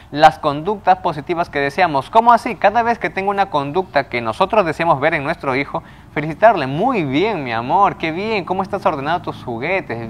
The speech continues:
qué bien, mi corazón, mira cómo estás ordenando tu ropa. Uy, mi amor, terminaste todo tu almuerzo, qué bien". Entonces, de esta manera, nuestros hijos saben exactamente qué tienen que hacer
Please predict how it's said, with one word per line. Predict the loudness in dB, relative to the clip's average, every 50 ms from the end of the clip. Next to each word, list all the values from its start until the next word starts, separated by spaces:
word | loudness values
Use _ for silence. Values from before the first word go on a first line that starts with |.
| -12
qué | -10 -8 -6 -4 -4
bien, | -4 -4 -4 -6 -6 -6 -8
mi | -8 -6
corazón, | -4 -2 -2 -2 -2 -4 -6 -6
mira | -6 -4 -4 -4 -4
cómo | -4 -6 -8
estás | -6 -6 -6 -6 -4
ordenando | -6 -6 -6 -8 -8 -8 -10
tu | -8 -8 -8
ropa. | -2 2 4 6 6 6 4 2 -2 -6 -8 -8 -14 -20 -20 -20 -20 -20 -18 -8 -2
Uy, | 0 0 0 0
mi | -2 -4
amor, | -4 -2 2 2 2 2 2 0
terminaste | -2 -2 -2 -2 -4 -4 -2 -2 -2 -2 -4 -6 -6 -6 -4
todo | -2 0 0 0 0 0
tu | 0 2 4 6
almuerzo, | 6 6 2 -2 -6 -6 -4 -2 0 0 0 0 0 -2 -6 -8 -10 -4
qué | -4 -2 0 0 0
bien". | 0 -2 -2 -2 -2 -4 -6 -8 -12 -18 -20 -20 -12 -8
Entonces, | -8 -6 -4 -4 -4 -4 -4 -8 -10 -4
de | -4 -4 -4 0
esta | 0 0 0 0 2 4 4 4
manera, | 6 4 2 2 2 4 4 4 2 2 -2 -8 -20 -20 -20 -20 -20 -20 -12
nuestros | -6 -4 -4 -4 -4 -8 -8 -8 -8 -8
hijos | -8 -4 -4 -2 0
saben | 0 0 0 0
exactamente | -2 -4 -6 -8 0 0 0 0 2 0 0 0 0 -4 -4 -6 -6
qué | -4 -6 -6
tienen | -6 -6 -6 -4 -6 -6
que | -6 -4 -4
hacer | -4 -4 -2 -2 -2 -2 -2